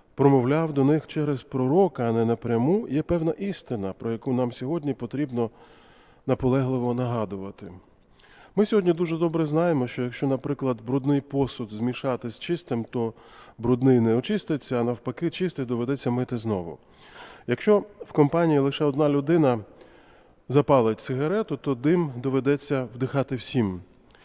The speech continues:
Якщо хтось один дуже голосно слухає музику, її повинні слухати всі. Чистоту треба захищати від бруду,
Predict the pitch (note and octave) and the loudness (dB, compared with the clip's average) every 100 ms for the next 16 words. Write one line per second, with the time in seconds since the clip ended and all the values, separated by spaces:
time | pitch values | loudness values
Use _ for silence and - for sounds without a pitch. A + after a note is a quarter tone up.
0 | - - - - C3 B2+ D#3+ F3+ E3 F3 | -20 -20 -20 -4 -2 0 0 0 -2 0
1 | D#3 F3+ D3 C#3+ C#3 C#3+ D#3+ C3 - B2+ | 4 4 4 0 -2 0 2 0 0 -2
2 | - C#3+ C3+ B2+ C#3+ F#3 D#3 C#3 C#3+ A#2+ | -2 -4 0 2 6 6 4 -2 -2 -4
3 | - - - - - A#2+ F3 - C3 C#3+ | -6 -20 -20 -20 -6 -2 0 0 0 2
4 | D3+ C3+ - C3+ C#3 B2+ A#2+ - - G#2+ | 4 2 0 -2 -2 -4 -4 -6 -4 -4
5 | E2+ - _ _ _ - - - - - | -6 -12 _ _ _ -20 -20 -20 -20 -20
6 | _ - D#3 - E3 G3 F3+ E3+ D3+ D3 | _ -8 -4 0 2 2 2 2 2 0
7 | D3 D#3 - D#3+ D#3 D3 C#3 B2 A#2+ G#2+ | 0 -2 -2 -2 0 0 0 0 0 0
8 | F#2+ G2 | -4 -10